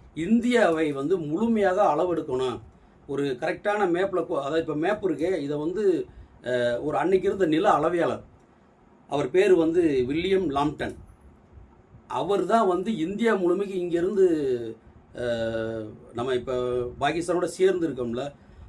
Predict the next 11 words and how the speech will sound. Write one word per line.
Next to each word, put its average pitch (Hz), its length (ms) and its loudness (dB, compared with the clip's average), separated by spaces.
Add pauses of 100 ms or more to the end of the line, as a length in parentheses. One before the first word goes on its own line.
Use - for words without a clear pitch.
(140)
அது, 131 260 -2
அதெல்லாம் 170 380 2
அனைத்தையும் 220 580 0
அங்-, 180 260 4
அதாவது 156 760 0
காஷ்மீர், 139 400 -2
பாகிஸ்தானு, 139 680 -4 (320)
அதுக்கப்புறம் 147 680 0
இப்ப 127 180 -6
கன்னியாகுமரி 170 540 0
வரைக்கும் 131 400 -4